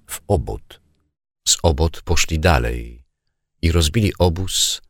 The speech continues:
w Ije Habarim, leżącym na pustyni, na wschód od Moabu.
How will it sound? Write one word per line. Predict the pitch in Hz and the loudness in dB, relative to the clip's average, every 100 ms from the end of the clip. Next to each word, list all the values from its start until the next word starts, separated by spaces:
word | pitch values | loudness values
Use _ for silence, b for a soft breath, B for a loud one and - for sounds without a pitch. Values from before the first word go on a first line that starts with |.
| _ | _
w | - | -2
Ije | 101 101 95 95 98 92 _ _ _ _ _ | 2 2 4 2 0 -2 _ _ _ _ _
Habarim, | 92 87 78 95 71 62 60 57 58 - - _ _ - | 2 4 4 4 4 2 -2 -10 -14 -20 -20 _ _ 0
leżącym | 82 78 78 - 73 | 2 4 2 0 -2
na | 65 | -2
pustyni, | 69 - - 76 78 80 - _ _ - | -2 -2 0 0 -2 -6 -12 _ _ -2
na | 82 | 0
wschód | - - 71 - | 0 -2 -4 -2
od | 73 - - | -4 -4 -2
Moabu. | 71 64 57 53 58 | 0 0 -2 -6 -16